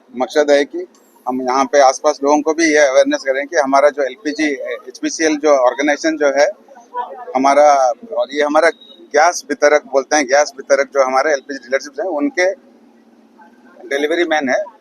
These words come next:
ये आपको घर के, आपके घर में सिलेंडर पहुँचाते हैं। और इनके जरिए हम ये मैसेज पहुँचाना चाहते हैं कि हमारे एचपीसीएल में जो भी काम करने का तरीका है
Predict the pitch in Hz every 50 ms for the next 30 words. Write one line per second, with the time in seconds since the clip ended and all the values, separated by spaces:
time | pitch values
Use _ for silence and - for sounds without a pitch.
0 | _ _ - - - 135 143 143 131 131 - _ - 156 127 131 139 135 123 -
1 | 151 147 143 139 139 131 127 123 - - - 143 123 131 131 131 139 151 147 135
2 | - 139 127 123 135 139 139 135 - 131 120 110 - 135 135 - 151 151 151 151
3 | 156 370 - _ _ _ - - - - - - 120 123 127 131 131 135 160 147
4 | 147 143 143 151 151 151 147 143 143 135 147 151 131 131 135 - 147 147 143 131
5 | 127 135 131 123 - 131 127 123 143 143 143 139 - 139 131 - 147 143 143 143
6 | 127 165 160 143 123 131 131 135 143 143 147 143 135 131 - - 156 - - 151
7 | 147 143 143 156 165 165 - _ _ _ _ _ _ _ _ - 143 147 160 165
8 | - 143 139 147 151 151 147 135 - - - - 139 131 139 143 135 147 139 -
9 | 165 139 139 131 156 151 147 139 147 156